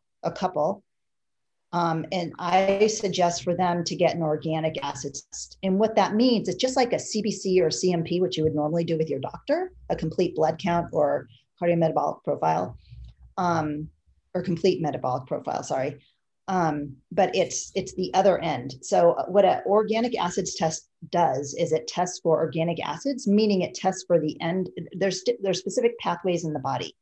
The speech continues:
Um, say, for instance, B twelve. If you go in and you say, "I wanna test my B twelve," and your doctor tests your ble-,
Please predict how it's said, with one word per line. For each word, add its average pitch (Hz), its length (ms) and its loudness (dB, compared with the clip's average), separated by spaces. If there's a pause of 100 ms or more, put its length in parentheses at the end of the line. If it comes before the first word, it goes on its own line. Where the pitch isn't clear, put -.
(360)
Um, 175 140 -2
say, 214 200 8
for 220 120 0
instance, 190 320 0
B 170 160 2
twelve. 135 340 -4 (380)
If 180 120 0
you 214 100 2
go 226 220 10
in 220 220 6
and 190 160 0
you 180 60 2
say, 180 200 6
"I 170 60 8
wanna 175 220 2
test 170 260 -4
my 160 80 0
B 165 160 -2
twelve," 170 240 0
and 175 80 0
your 160 80 4
doctor 156 260 2
tests 160 240 -4
your - 120 -2
ble-, 160 180 -2